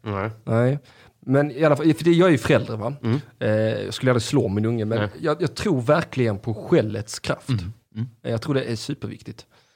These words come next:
Speaker 2: Ja, att visa det motståndet.
Speaker 1: Men vad har du lärt dig av de här två barackerna då?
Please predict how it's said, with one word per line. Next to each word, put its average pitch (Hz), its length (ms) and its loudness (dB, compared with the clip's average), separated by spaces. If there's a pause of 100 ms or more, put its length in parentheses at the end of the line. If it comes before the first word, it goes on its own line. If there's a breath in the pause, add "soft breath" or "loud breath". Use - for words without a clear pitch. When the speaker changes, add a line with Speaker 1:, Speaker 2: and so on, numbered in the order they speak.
(280)
Speaker 2:
Ja, 110 160 -4
att 120 160 -4
visa 123 340 0
det 123 100 2
motståndet. 113 920 -2 (140)
Speaker 1:
Men 175 140 2
vad 175 120 4
har 170 100 4
du 165 80 0
lärt 185 480 -2
dig 156 140 2
av 117 280 0
de 117 80 0
här 107 80 2
två 104 120 -2
barackerna 90 400 -4
då? - 140 -12